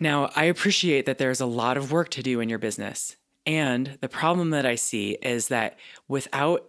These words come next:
intentional time to step away from the busyness and the day-to-day of your business, we end up running our businesses somewhat haphazardly. And for many of you, this is working to some degree. For some of you, it's not, and it's really painful.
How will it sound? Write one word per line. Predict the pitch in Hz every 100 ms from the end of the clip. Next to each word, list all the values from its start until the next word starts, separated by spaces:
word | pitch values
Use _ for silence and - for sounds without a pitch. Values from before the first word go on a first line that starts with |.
| -
intentional | 143 135 151 147 156 151
time | 135 - 123 117
to | 107
step | 117 - 131 135
away | 131 135 110 101 110 _ _ -
from | - 165 143 151
the | 143
busyness | 151 151 147 131 120 -
and | 123
the | 113
day-to-day | 110 117 120 123 117 113
of | 113
your | 110
business, | 113 110 95 - - - -
we | 147
end | 151 147 170
up | 160
running | 131 139 131 147
our | 139 131
businesses | 113 127 131 117 - 101 107 110 - _ -
somewhat | - 151 139 135 -
haphazardly. | - 117 110 - 113 117 117 107 107 - _ _ -
And | 185 170
for | -
many | 180 180 202
of | 165
you, | 147 143
this | 139 -
is | 151
working | 131 151 156 117
to | 110 135
some | - 123
degree. | 120 117 104 55 _ _ -
For | 170
some | 156 208
of | 202
you, | 160
it's | 135 -
not, | 143 113 - - _
and | -
it's | 135 -
really | 127 139 151 143
painful. | 127 - 120 - 58 -